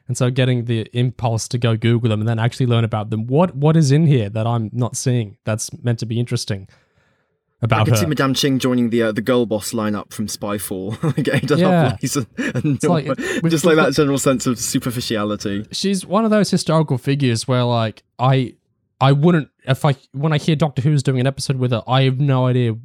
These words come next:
Speaker 1: what part of her life they're gonna use 'cause there's so many rich periods they could have, like, plucked her from. Um, but it's, it's like, it, <laughs> it, it doesn't matter. It's just a generic, "Oh, she's a pirate and she's not with her crew and she has sons." Um,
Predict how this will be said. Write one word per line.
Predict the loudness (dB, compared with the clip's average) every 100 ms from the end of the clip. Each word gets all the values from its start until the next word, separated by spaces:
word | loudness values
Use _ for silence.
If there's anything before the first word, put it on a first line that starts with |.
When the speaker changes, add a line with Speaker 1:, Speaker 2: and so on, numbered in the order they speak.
| -12
Speaker 1:
what | -4 -2 -2
part | 0 0
of | 2
her |
life | 0 0 -2
they're | -2
gonna | 0
use | 2 2 0 -6 -2
'cause | -2 0
there's | -2
so | 0 2
many | 2 2
rich | 0 -2 -2
periods | 0 0 -4 -4
they | -2
could | 0 0
have, | 0 -6
like, | -8 -10 -12 _ -4
plucked | -4 0
her | -2
from. | 0 -2 -4 -12 _ _ _ _ _ -2
Um, | -2
but | 0 -4
it's, | -2 0
it's | 0 -2 -6
like, | -2 0 0
it, | -4 _ _ -20
<laughs> | -20 -6
it, | -2 2 2 2 0 2
it | 0 2
doesn't | 0 0 0
matter. | 0 0 -2 _ _ _ -10
It's | -2
just | -2 0
a |
generic, | 0 2 4 4 0 -6 _ _ _ -2
"Oh, | 0
she's | 0 2 0
a |
pirate | 0 2 4 2 0 -4
and | -2 -2
she's | -2 0
not | 0 0
with | 0 2
her | 0
crew | 2 0 0 -2
and | -6
she | -2
has | 0 0
sons." | 2 2 2 -2 -8 -14 -10
Um, | -4 -2 -4 -8